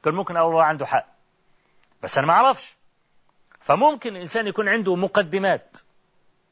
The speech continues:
أو معطيات مغلوطة، أطلع أتكلم في هذا الإنسان ويقول: "ده ظالم ومفتري" وإلى آخره والكلام ده، وعمل يقرب أقرباءه وأرحامه و-، وإلى آخره والكلام ده.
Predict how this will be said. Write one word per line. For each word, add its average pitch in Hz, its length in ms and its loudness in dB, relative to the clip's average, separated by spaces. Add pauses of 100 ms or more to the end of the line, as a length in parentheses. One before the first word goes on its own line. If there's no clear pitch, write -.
(300)
أو 123 480 2
معطيات 175 560 2
مغلوطة، 202 640 -2 (680)
أطلع 196 400 0
أتكلم 196 460 -6
في 170 180 -6
هذا 180 180 -2
الإنسان 165 280 -4
ويقول: 185 160 -2
"ده 180 140 2
ظالم 196 440 2
ومفتري" 196 580 -4
وإلى 190 520 0
آخره 202 260 -4
والكلام 190 420 -2
ده، 160 140 -8 (540)
وعمل 196 320 2
يقرب 196 400 -2
أقرباءه 190 480 2
وأرحامه 202 640 0
و-، 202 300 4
وإلى 196 380 0
آخره 208 220 -4
والكلام 190 380 -8
ده. - 60 -20